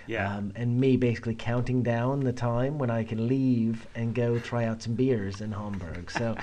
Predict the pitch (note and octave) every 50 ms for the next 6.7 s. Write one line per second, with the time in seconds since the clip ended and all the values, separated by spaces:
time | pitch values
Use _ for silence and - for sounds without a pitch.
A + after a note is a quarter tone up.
0 | - - - - - - - A#2+ C3 C3+ C3+ C#3 C#3+ C#3 C3+ C3+ C3+ C3 B2+ B2+
1 | B2 B2+ C3 A#2+ C#3 C#3+ C#3 C3+ C3+ D3 D#3 E3+ F3+ F3 D#3 D3+ D3+ C#3+ B2 -
2 | - - B2 - - C#3 C3+ C3 - - - C3 C3+ C#3 C3+ A#2 G2+ G2 G2+ G2
3 | - - - - A2+ A2 G#2+ A2 G#2+ - G#2 A#2 A#2 - B2 A#2+ G#2 B2 A#2+ A2
4 | A2+ F#2+ - B2 A#2 G#2+ F#2+ F#2 F#2 F#2 - - - - - - - - - -
5 | - A#2+ - - D#3 D#3+ D#3 - C3+ B2 A#2 A#2 A2+ A2+ A2+ - - - A#2 A2+
6 | A2 A2+ A2 G#2+ G#2+ G2 F#2 - - - B2+ A#2+ A#2 A#2